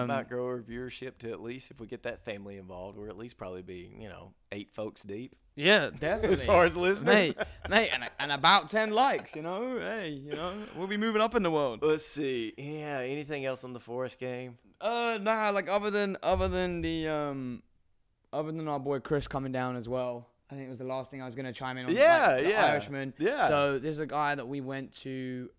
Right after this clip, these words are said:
Speaker 1: uh, a Juventus Barcelona, uh, preseason game at the Cotton Bowl here in, uh, fo-, in
Speaker 2: That's in
Speaker 1: D F W
Speaker 2: Dallas.
Speaker 1: area,
Speaker 2: That's in
Speaker 1: Dallas.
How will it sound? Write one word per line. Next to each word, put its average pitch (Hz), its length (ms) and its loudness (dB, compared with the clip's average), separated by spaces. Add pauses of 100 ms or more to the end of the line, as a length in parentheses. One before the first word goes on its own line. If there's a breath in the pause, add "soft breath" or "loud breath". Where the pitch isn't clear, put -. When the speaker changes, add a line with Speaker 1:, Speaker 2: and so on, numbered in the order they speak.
Speaker 1:
uh, 127 400 -2
a 123 360 -4
Juventus 135 320 -6
Barcelona, 127 760 -4 (160)
uh, 120 120 -8
preseason 135 480 -4
game 117 400 -2 (200)
at 127 140 -2
the 127 80 -10
Cotton 127 280 -6
Bowl 113 220 -6
here 120 220 -6
in, 123 180 -10 (400)
uh, 104 320 -8 (140)
fo-, - 240 -12
in 107 380 -12 (460)
Speaker 2:
That's 120 180 -14
in 98 100 -6
Speaker 1:
D 92 60 -2
F - 160 -2
W 131 180 -2
Speaker 2:
Dallas. 131 100 2
Speaker 1:
area, 127 160 0
Speaker 2:
That's 139 140 2
in 139 120 0
Speaker 1:
Dallas. - 40 -2